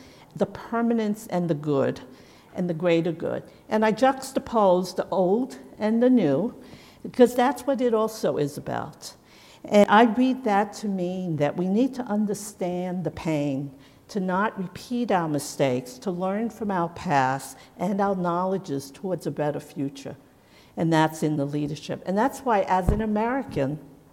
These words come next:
I'm pained by what I see in our policies of our present leader, that, uh, Donald Trump has disrupted all the values that we fought for during the sixties.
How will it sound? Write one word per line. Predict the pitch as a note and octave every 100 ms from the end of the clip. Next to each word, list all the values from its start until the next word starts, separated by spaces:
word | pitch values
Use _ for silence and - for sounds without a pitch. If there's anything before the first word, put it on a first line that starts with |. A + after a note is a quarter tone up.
| - - - -
I'm | E3+ G#3 G#3
pained | - G#3 F#3+ F#3+ D#3+
by | D#3+ D3+ D3+ -
what | E3 D#3
I | E3+
see | F3+ - D3+ B2+ - - - -
in | - D#3+
our | E3
policies | E3 - D#3+ D#3+ E3 - D3 C#3+ C#3+
of | C#3 D3+
our | C#3+
present | C#3+ - D3 - C#3 B2
leader, | D#3+ F3+ D#3 B2 - - - - -
that, | C#3+ D#3+ D3 D3 - - - - -
uh, | D3 C#3+ C#3+ C#3+ - - -
Donald | D#3 F3+ D#4+ D4+
Trump | - C#4+ B3+ D#3 G3 - - _ - _
has | - F#3 E3 D#3 D3+
disrupted | F#3 - A3 A#3+ - G3 -
all | A3 D4+
the | D#4
values | A3 A3 B3+ C4+ E3 C#3+ -
that | E3+ G#3
we | A#3+
fought | A#3+ G#3+ B3 -
for | F3 C3+
during | E3 E3 E3+
the | D#3
sixties. | - D#3+ - - C3+ - -